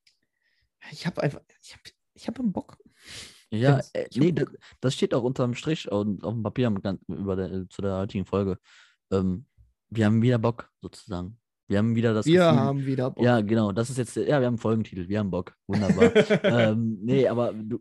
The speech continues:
Speaker 2: man hat wieder so das Gefühl, dass so, so, so ein Wochenenderlebnis im Stadion mit, mit dieser Mannschaft wieder so du-, einen durch die Woche tragen, so.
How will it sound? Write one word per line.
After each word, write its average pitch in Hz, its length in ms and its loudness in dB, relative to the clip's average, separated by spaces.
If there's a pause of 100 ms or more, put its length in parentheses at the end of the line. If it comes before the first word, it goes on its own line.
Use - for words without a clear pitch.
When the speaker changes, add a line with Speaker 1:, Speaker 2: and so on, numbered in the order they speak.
Speaker 2:
man 107 240 0
hat 135 80 0
wieder 135 140 0
so 123 80 0
das 120 100 -2
Gefühl, 120 280 -4
dass 120 260 -4
so, 110 160 -2
so, 107 240 0
so 101 180 -2
ein 101 240 -2
Wochenenderlebnis 117 880 -2
im 107 60 -6
Stadion 110 480 0
mit, 107 100 -4 (120)
mit 101 180 -6
dieser 107 160 0
Mannschaft 107 320 -2
wieder 104 160 0
so 104 180 -2
du-, 95 220 -4
einen 110 220 -4
durch 107 120 -10
die 98 120 -10
Woche 123 260 -2
tragen, 95 400 -16
so. - 260 -20